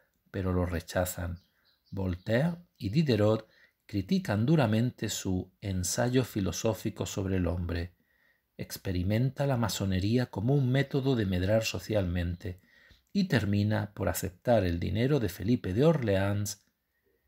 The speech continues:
En mil setecientos ochenta y nueve tiene cuarenta y seis años. Saint-Just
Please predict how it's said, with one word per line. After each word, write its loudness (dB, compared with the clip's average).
En -4
mil 6
setecientos -2
ochenta 0
y 2
nueve 2
tiene -2
cuarenta -2
y -2
seis -6
años. -10
Saint-Just 2